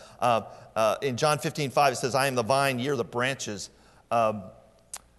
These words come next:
it is very important that you are grounded in something. Okay? Uh, I, we had a project on the house. We, we had to, we had to do, do the tent o' shame around our house because of some termites.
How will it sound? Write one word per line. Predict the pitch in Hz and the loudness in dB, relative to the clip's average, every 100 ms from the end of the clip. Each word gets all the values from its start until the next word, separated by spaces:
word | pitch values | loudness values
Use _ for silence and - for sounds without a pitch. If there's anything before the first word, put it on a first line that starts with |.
| _ - | _ -8
it | 131 | -6
is | 107 | -4
very | 113 160 180 | 2 2 2
important | 143 - - 175 143 127 - 110 | 0 -6 0 0 0 -6 -8 -2
that | 139 143 | 0 0
you | 139 | -2
are | 123 | -2
grounded | 101 117 127 131 147 120 107 104 | -4 -4 0 2 2 0 -4 -6
in | 113 | -10
something. | - 123 107 - 98 67 - - - _ _ - - - _ _ _ _ | -6 -6 -6 -8 -12 -12 -20 -20 -20 _ _ -20 -20 -20 _ _ _ _
Okay? | 110 123 113 - - - - _ _ | -8 -4 -4 -6 -18 -20 -20 _ _
Uh, | 104 107 - - - | -4 -4 -6 -8 -6
I, | 120 | -4
we | 135 | 0
had | 143 | 0
a | 110 | 0
project | - 143 127 123 | 2 2 2 0
on | 127 | -4
the | 113 | -4
house. | 123 123 113 - 92 | 0 0 0 -2 -10
We, | 104 98 - | -10 -10 -12
we | 104 98 | -10 -8
had | 104 | -6
to, | 95 - - - - - | -8 -10 -18 -20 -20 -14
we | 113 | -10
had | 107 | -8
to | 98 | -10
do, | 110 107 120 | -12 -12 -12
do | 104 110 | -12 -12
the | 101 92 _ - _ - | -12 -14 _ -20 _ -8
tent | 160 143 | -6 -6
o' | 123 117 | -6 -6
shame | - 135 123 | -6 -6 -6
around | 110 104 104 | -6 -6 -6
our | 92 | -6
house | - 104 - | -6 -6 -6
because | - 104 107 | -14 -16 -14
of | 92 | -14
some | - 98 87 | -14 -16 -14
termites. | - 107 90 - | -12 -10 -12 -16